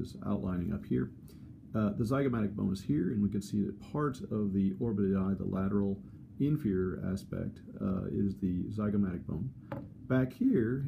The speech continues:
if you, everything that I'm tracing, I don't know how deep you can see that, but that is, and I'm gonna try to adjust the lighting, maybe it'll help some. Uh, this is the greater wing of the sphenoid. So we have, uh,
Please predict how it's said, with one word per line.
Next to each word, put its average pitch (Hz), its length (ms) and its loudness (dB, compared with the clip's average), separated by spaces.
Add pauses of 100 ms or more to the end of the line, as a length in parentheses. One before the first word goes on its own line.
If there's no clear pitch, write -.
if - 120 -4
you, - 220 -6
everything 113 300 2
that 98 60 4
I'm 104 100 6
tracing, 113 480 0
I 98 40 0
don't - 200 -4
know 98 200 2
how 101 60 2
deep 107 300 0
you 95 40 0
can - 120 0
see - 160 -4
that, 95 200 0 (480)
but 123 300 4
that 131 220 2
is, 113 320 0
and - 100 -4
I'm 104 80 2
gonna 101 100 4
try 113 140 -2
to 104 80 4
adjust 104 320 0
the 104 100 -4 (540)
lighting, 104 420 0 (220)
maybe 107 220 0
it'll 101 100 0
help 101 180 -2
some. 104 260 -4 (520)
Uh, 120 220 2
this 151 200 2
is 135 120 2
the 113 100 4
greater 117 380 4
wing 113 180 0
of 101 80 2
the 98 60 4
sphenoid. 131 560 0 (320)
So - 140 -16
we 110 100 4
have, 98 240 4
uh, 87 320 -4